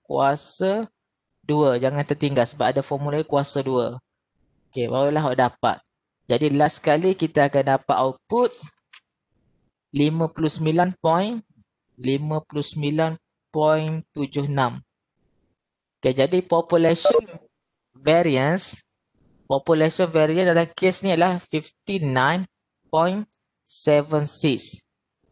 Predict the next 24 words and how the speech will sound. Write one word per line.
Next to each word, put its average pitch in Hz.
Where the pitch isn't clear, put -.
Okey, 131
jadi 139
bila 175
kita 196
nak 165
dapat 165
untuk 160
population 180
standard 170
deviation, 131
okey, 127
jadi 127
sigma 131
sahaja, 127
lima 143
puluh 156
sembilan, 156
kena 151
square 147
root 123
kan 180
lima 156
puluh 151
sembilan 139